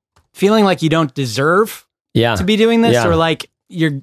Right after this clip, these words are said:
Speaker 1: you're just gonna fail anyway. So why are you even trying?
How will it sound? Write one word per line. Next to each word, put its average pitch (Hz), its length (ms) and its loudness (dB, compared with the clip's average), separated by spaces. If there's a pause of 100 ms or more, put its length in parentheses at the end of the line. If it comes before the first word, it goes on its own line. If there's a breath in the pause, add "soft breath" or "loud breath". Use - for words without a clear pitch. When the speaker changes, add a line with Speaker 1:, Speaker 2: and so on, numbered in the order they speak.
(180)
Speaker 1:
you're 156 180 0
just 147 200 -2
gonna 170 160 0
fail 165 320 0
anyway. 202 480 0 (720)
So 156 120 -4
why 156 160 0
are 160 40 0
you 156 140 2
even 135 180 0
trying? 151 520 -4